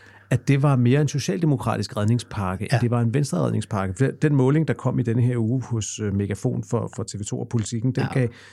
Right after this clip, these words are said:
Speaker 1: den satte S ned på nitten procent,
Speaker 2: Ja.
Speaker 1: det dårligste i otte år.
Speaker 2: Ja.
Speaker 1: Venstre ned på ti procent.
Speaker 2: Ja.
Speaker 1: Det er jo også helt, helt
Speaker 2: Ja.
Speaker 1: fatalt. Men de har jo den der særlige situation med, at de har to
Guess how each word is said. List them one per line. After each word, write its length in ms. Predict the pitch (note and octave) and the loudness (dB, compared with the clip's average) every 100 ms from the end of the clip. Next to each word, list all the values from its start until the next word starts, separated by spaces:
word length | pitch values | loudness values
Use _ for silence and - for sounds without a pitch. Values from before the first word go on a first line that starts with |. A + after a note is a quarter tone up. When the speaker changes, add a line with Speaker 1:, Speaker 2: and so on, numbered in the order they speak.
| - - - | -20 -12 -2
Speaker 1:
den 80 | B2+ | -2
satte 300 | C3+ C3+ B2+ | -2 -4 -4
S 80 | |
ned 120 | C#3 - | -4 0
på 100 | B2+ | 2
nitten 300 | B2+ B2+ D#3+ | 4 4 0
procent, 500 | C3 A#2 A#2+ - A2 | 0 -2 -4 -4 -6
Speaker 2:
Ja. 60 | A2+ | -4
Speaker 1:
det 100 | A2+ | 0
dårligste 360 | A2+ B2+ B2+ C3 | 0 0 -2 -4
i 60 | |
otte 240 | A#2 A#2 C3+ | -2 -4 -2
år. 240 | A#2 - - | -4 -6 -6
Speaker 2:
Ja. 60 | - - - _ | -8 -10 -20 _
Speaker 1:
Venstre 320 | B2+ A#2 - B2+ | 2 2 2 -2
ned 100 | A2+ | 0
på 80 | |
ti 220 | B2+ - - | -2 -4 -12
procent. 360 | - - B2+ - | -12 -8 -6 -4
Speaker 2:
Ja. 60 | |
Speaker 1:
Det 80 | A2 | -4
er 40 | |
jo 60 | A#2+ | -4
også 180 | - - - | -6 -10 -10
helt, 200 | A#2 - - | -14 -14 -18
helt 200 | - B2+ | -6 -2
Speaker 2:
Ja. 60 | B2+ | 0
Speaker 1:
fatalt. 300 | G#2 A#2+ A2+ | 0 -2 -2
Men 100 | A#2+ | 4
de 80 | C#3+ | 6
har 100 | D3+ | 6
jo 40 | |
den 80 | D3+ | 6
der 60 | C3+ | 2
særlige 300 | B2 B2+ D3 | 2 0 0
situation 440 | B2+ A2 A#2+ A#2 | -2 -2 0 0
med, 120 | G#2+ | 0
at 100 | G#2 | 0
de 80 | G#2+ | 0
har 180 | G#2+ - | 0 0
to 340 | - B2+ - | -4 -6 -8